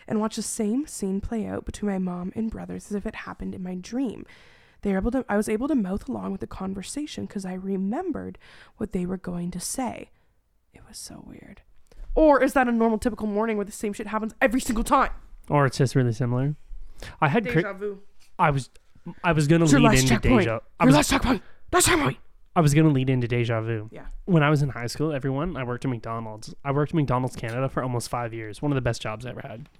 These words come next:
Speaker 2: And I always had horrific deja vu
Speaker 1: Mm.
Speaker 2: because it seemed like, you know how you always, it's called aces in your places. You put people who are good at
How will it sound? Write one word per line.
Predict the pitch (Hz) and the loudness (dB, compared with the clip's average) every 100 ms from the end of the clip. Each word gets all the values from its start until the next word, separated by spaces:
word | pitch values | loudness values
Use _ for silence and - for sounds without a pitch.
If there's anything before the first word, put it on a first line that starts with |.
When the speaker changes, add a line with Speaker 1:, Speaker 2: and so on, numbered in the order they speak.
| - - | -20 -12
Speaker 2:
And | 220 170 | -2 0
I | 143 135 | 0 0
always | 165 151 180 | 4 6 4
had | - - 127 123 123 | 2 -2 -2 -4 -10
horrific | - - 160 143 147 - 165 151 | -14 0 4 6 4 4 -2 0
deja | 131 135 139 127 | 0 2 4 4
vu | 117 123 107 123 - - | 4 0 0 -8 -12 -14
Speaker 1:
Mm. | 214 214 180 | -12 -4 2
Speaker 2:
because | 156 160 | 4 4
it | 156 | 0
seemed | - 185 196 | 0 0 2
like, | 160 170 135 - - - - - | 2 2 2 -4 -14 -20 -20 -2
you | 151 | 2
know | 156 | 4
how | 190 | 4
you | 175 135 | 4 4
always, | 135 143 143 - - - - - - - | 4 4 2 -4 -14 -20 -20 -20 -20 -12
it's | - | -8
called | - 151 143 | 2 4 4
aces | 127 123 - 127 | -2 -4 0 0
in | 120 | 0
your | 113 | -4
places. | - 117 117 123 107 117 | -4 -4 -2 -6 -8 -8
You | |
put | - 156 | 0 0
people | - 135 131 | 0 0 2
who | 123 | 2
are | 113 | -2
good | 113 120 | 0 0
at | 127 | 0